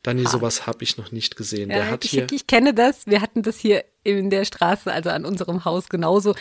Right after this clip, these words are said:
Speaker 2: Da haben Nachbarn, die haben die Rollläden hochgezogen und dem zugeschaut, als ob's Kino wäre, weil man dachte, "Das ist ein Künstler", sagte mein Nachbar nur.
Speaker 1: Ja,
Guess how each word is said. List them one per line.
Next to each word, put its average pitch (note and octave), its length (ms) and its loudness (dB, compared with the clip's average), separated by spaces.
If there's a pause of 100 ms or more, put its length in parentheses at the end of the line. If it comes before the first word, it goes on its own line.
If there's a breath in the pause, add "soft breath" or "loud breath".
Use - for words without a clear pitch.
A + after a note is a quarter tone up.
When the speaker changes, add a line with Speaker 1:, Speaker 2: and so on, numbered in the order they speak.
(140 loud breath)
Speaker 2:
Da D3 100 -4
haben F#3 160 2
Nachbarn, F#3+ 640 2
die F3 340 -4
haben F3 220 -2
die E3+ 160 -2
Rollläden E3 580 4
hochgezogen F3 760 -2 (200 loud breath)
und F#3+ 180 -2
dem F#3 240 2
zugeschaut, G#3 680 4
als - 180 -6
ob's - 320 -8
Kino E3 500 0
wäre, D3+ 420 0
weil E3+ 160 4
man E3+ 220 -2
dachte, E3 240 -2 (160)
"Das - 160 -4
ist - 280 0
ein - 180 -2
Künstler", - 600 2
sagte D#3+ 300 0
mein D#3 160 0
Nachbar - 420 0
nur. G#3 300 4 (140)
Speaker 1:
Ja, E3 140 2